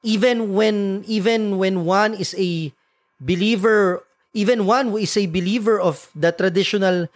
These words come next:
system of education, that, that person will also make choices which sc-, which school they will enroll their children, depending on their preferences and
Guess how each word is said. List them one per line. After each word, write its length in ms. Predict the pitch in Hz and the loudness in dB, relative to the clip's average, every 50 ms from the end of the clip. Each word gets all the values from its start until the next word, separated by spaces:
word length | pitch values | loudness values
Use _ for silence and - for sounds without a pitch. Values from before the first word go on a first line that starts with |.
| - - - - | -18 -20 -20 -14
system 460 | - - - 226 - - 262 233 208 | -8 -2 -2 -2 0 2 0 0 0
of 140 | 190 175 190 | 0 0 0
education, 880 | 170 143 160 170 - 220 233 214 - - 165 147 147 170 202 220 196 _ _ _ _ _ _ _ _ _ _ | 0 0 0 0 0 0 0 0 2 0 0 0 0 -2 -4 -6 -10 _ _ _ _ _ _ _ _ _ _
that, 220 | - 240 240 196 185 | -2 -2 -2 0 0
that 220 | 240 254 254 - | 0 0 0 0
person 380 | - 277 262 - - 254 247 240 | 0 0 0 2 0 0 0 2
will 140 | 233 233 226 | 0 0 2
also 280 | 214 214 208 - 220 | 2 0 0 2 0
make 200 | 208 214 214 180 | 0 0 0 -2
choices 840 | - - 208 202 202 208 190 - 190 156 165 180 - - - - - _ _ _ _ _ _ _ _ _ _ | -2 -2 0 2 2 0 0 0 0 2 2 0 -2 -6 -10 -12 -14 _ _ _ _ _ _ _ _ _ _
which 260 | - 226 - - - | -2 -2 0 0 -2
sc-, 280 | - - - - - - | -4 -4 -8 -10 -12 -12
which 360 | 233 202 208 247 - - - | -6 -2 -2 -2 0 -2 -4
school 500 | - - - - 302 285 254 180 165 196 | -4 -6 -4 -2 0 2 2 2 2 0
they 200 | 175 175 202 208 | -2 -2 -2 0
will 180 | 196 226 226 220 | 2 0 0 0
enroll 440 | 208 185 185 160 175 175 180 190 | 0 0 0 2 2 2 2 0
their 400 | 196 160 160 175 190 226 240 220 _ _ _ _ _ _ - | 0 0 0 0 0 0 -2 -4 _ _ _ _ _ _ -6
children, 640 | - - 190 165 156 190 233 254 175 120 107 98 - _ _ _ _ _ _ _ _ _ _ - | -2 -2 0 0 2 2 2 2 0 -2 -6 -10 -16 _ _ _ _ _ _ _ _ _ _ -4
depending 540 | 165 175 165 226 214 208 202 190 220 214 226 | -4 -4 0 0 0 0 2 0 0 -2 0
on 180 | 185 196 196 175 | -2 -2 0 2
their 340 | 190 185 180 170 165 160 | 2 2 2 2 2 0
preferences 920 | 160 - - 180 202 214 - - 208 202 202 190 - 208 196 190 190 - | -2 -4 -2 0 0 0 0 0 0 0 0 0 0 0 0 0 0 -2
and 320 | - 180 170 170 165 147 | -4 -4 -4 -4 -4 -8